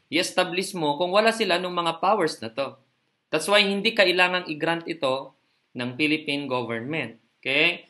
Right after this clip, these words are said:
So what are these three inherent powers? So the first one ay na-discuss natin sa previous video natin, the power to tax. Okay? The second one, yan yung hindi pa na-discuss, police power. And the third one is the eminent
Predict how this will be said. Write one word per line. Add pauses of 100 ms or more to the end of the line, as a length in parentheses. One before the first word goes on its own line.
(140)
So
what
are
these
three
inherent
powers? (320)
So
the
first
one
ay
na-discuss
natin
sa
previous
video
natin,
the
power
to
tax.
Okay? (400)
The
second
one,
yan
yung
hindi
pa
na-discuss,
police
power. (440)
And
the
third
one
is
the
eminent